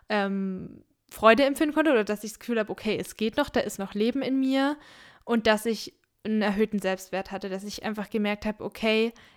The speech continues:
ich kann's auch dorthin schaffen, ich konnte auch reisen, ich hab das mir auch erarbeitet und ich hab ein Abitur geschafft. Also das hat sich dadurch einfach wirklich sehr erhöht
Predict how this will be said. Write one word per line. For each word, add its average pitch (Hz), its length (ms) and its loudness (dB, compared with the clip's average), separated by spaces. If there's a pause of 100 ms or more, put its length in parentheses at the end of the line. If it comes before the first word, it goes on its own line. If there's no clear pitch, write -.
(140)
ich - 280 0
kann's 247 420 -2
auch 285 260 6
dorthin 233 360 0
schaffen, 208 260 -4
ich - 140 -8
konnte 226 360 -4
auch 262 360 2
reisen, 208 500 0
ich 214 160 -10
hab 233 200 -4
das - 160 -14
mir 233 200 -2
auch 294 220 4
erarbeitet 214 880 0 (420)
und 226 160 -4
ich - 160 -6
hab 277 160 0
ein 294 160 0
Abitur 220 520 -2
geschafft. 269 680 -2 (360)
Also 226 240 2
das 226 240 -8
hat 240 160 -4
sich 233 200 -6
dadurch 214 360 0
einfach 214 240 -4
wirklich 220 260 -6
sehr 202 140 0
erhöht 240 480 2